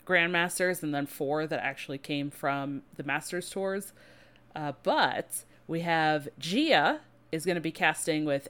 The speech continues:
Amy Chen. She does a ton of wonderful writing, uh, articles and stuff for the competitive Hearthstone scene.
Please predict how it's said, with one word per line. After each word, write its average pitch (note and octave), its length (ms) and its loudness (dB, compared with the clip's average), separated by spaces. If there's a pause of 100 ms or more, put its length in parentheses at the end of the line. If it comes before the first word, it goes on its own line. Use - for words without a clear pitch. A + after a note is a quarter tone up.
(140)
Amy C4 460 2
Chen. C#4 680 0
She - 180 -8
does G3+ 240 2
a G3 120 2
ton F3+ 360 -4
of E3 240 2
wonderful E3 760 0 (220)
writing, D#3+ 580 2 (520)
uh, D#3 160 -2
articles E3+ 560 4
and E3+ 80 -6
stuff D3+ 260 0
for D3 640 -2 (340)
the C#3 260 -6
competitive D3 640 -2
Hearthstone D3 540 -2
scene. G3+ 540 -4